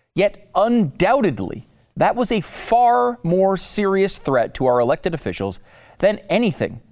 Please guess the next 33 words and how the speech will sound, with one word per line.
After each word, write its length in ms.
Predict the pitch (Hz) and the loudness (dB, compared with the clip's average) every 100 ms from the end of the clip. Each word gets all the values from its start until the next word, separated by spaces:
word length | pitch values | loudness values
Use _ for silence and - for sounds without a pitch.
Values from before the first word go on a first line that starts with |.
| _ | _
that 120 | 127 117 | -2 0
happened 420 | 151 175 104 101 113 | -2 -2 -4 -4 -4
on 180 | 113 | -4
January 460 | 101 95 95 90 95 | -2 -4 -4 -4 -6
sixth, 420 | - 80 - - - | -6 -8 -10 -14 -14
twenty 280 | - 87 - | -12 -12 -12
twenty-one. 520 | - - 127 180 - _ _ _ _ _ _ _ _ | -14 -8 -4 -4 -6 _ _ _ _ _ _ _ _
And 140 | 151 190 | -2 2
what 120 | 285 | 2
about 340 | 208 269 330 | 0 -2 0
the 80 | 185 | -2
riots 420 | 110 92 - - | 0 -4 -6 -10
last 260 | - - - | -8 -8 -8
summer? 320 | 80 - - _ _ _ _ _ _ - | -10 -12 -20 _ _ _ _ _ _ -2
Yes, 240 | 277 - - | -2 -2 -6
I 140 | 202 | -4
know 220 | 175 170 | -2 -2
our 160 | 131 117 | -2 -6
capital 560 | - 90 - 90 - - | -4 -6 -4 -8 -10 -8
elicits 440 | 120 104 - 92 - | -6 -6 -8 -10 -10
different 460 | - 107 104 - | -8 -6 -8 -8
emotions 560 | 92 87 85 - 208 - | -8 -8 -8 -6 -8 -8
because 360 | 107 - 90 | -10 -8 -8
of 100 | 87 | -8
the 120 | 104 - | -10 -6
imagery 440 | 104 95 98 92 | -6 -6 -6 -8
involved, 560 | - 92 87 - 180 - - _ _ _ _ _ _ | -8 -8 -6 -4 -4 -8 -20 _ _ _ _ _ _
but 140 | 208 | -6
far 320 | - 233 254 330 | -2 0 2 2
more 200 | 311 196 | 0 0
property 520 | - 190 - 107 92 | 0 -2 -2 -6 -6
was 200 | 90 - | -8 -8
destroyed, 560 | 92 - 123 92 92 | -8 -4 -2 -2 -6